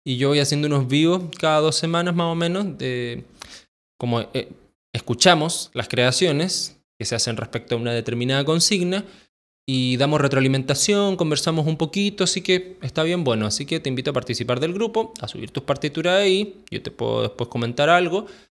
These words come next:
de lo que me parece que se pueda mejorar o que está bien, etcétera.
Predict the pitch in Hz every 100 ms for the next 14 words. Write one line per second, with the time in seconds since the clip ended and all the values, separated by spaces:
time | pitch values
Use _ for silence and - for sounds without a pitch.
0 | _ _ - 107 101 101 - 113 110 110
1 | 113 113 120 117 117 113 107 104 107 170
2 | 202 202 196 175 113 - - 113 143 170
3 | 170 151 - - 143 123 -